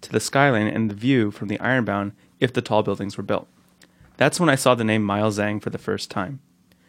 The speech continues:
I began to do some digging around through my networks to find out who this Miles was and what his relationship to Newark was. After a month or two of asking around, one of my friends, and a listener to this podcast, told me to check out the new exhibit in the Haynes Building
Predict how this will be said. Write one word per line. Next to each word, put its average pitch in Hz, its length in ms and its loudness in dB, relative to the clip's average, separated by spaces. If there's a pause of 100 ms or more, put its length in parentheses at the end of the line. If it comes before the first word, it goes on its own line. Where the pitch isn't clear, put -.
(280)
I 131 80 2
began 143 260 4
to - 80 -6
do 180 100 2
some 135 220 0
digging 120 280 2
around 104 400 0
through 117 140 0
my 110 100 2
networks 110 440 -2
to 120 100 -4
find 135 260 2
out 117 100 2
who 123 120 0
this 117 220 -2
Miles 110 320 -2
was 120 360 -2 (520)
and 131 140 4
what 147 100 8
his 156 100 2
relationship 123 400 2
to - 80 -8
Newark 104 340 -4
was. - 300 -10 (960)
After 156 320 2
a 180 60 4
month 131 260 4
or 139 80 6
two 131 180 0
of 113 100 2
asking 110 320 2
around, 110 320 0
one 127 120 2
of 156 60 0
my 175 100 2
friends, 110 500 0
and 120 80 0
a 107 60 0
listener 113 300 0
to - 100 -6
this 107 140 -4
podcast, 120 580 -4 (320)
told 160 220 4
me 165 100 2
to 160 140 -8
check - 280 0
out 156 180 4
the 139 60 2
new 123 160 2
exhibit 117 380 0
in 110 80 0
the 107 80 0
Haynes 117 300 -2
Building - 420 -6